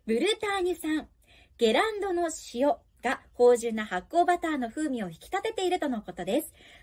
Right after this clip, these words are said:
真っ青なパッケージが目印です。では今日のおやつ、東ハトのソルティバター、いただきます。最近、老眼で、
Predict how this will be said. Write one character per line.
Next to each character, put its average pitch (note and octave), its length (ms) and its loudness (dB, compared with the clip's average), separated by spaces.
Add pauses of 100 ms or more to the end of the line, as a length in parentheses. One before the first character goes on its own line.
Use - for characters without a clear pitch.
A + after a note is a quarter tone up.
真 G#3 140 -2
っ G3+ 120 -6
青 A#3 180 -8
な F3 240 -6
パ A3 100 -10
ッ - 100 -10
ケ A3 80 -10
ー G3+ 80 -6
ジ F#3+ 140 -12
が G#3+ 180 -6
目 D#3+ 160 -6
印 E4+ 340 -6
で E4 120 4
す。 - 160 -6 (260)
で G4+ 80 -4
は G#4+ 180 2
今 A4+ 180 2
日 G#4 40 -2
の F#4 80 2
お F4 40 4
や F#4 120 2
つ、 C4 260 -4
東 A#3 220 4
ハ A3+ 100 -10
ト G#3+ 120 -12
の C4 180 -4 (140)
ソ G3 120 -4
ル E4+ 180 0
テ G4+ 100 -6 (120)
ィ F4 40 -6
バ G4 120 0
タ G4 80 -6
ー、 E4+ 200 -2 (100)
い A#3+ 120 -10
た G4+ 120 4
だ G#4+ 80 4 (100)
き G#4 120 -8
ま G#4 60 -8 (380)
す。 - 200 -18 (400)
最 G#3+ 220 -12
近、 A3 280 -8 (640)
老 C#4+ 320 2
眼 C#4+ 240 -2
で、 A#3+ 300 -6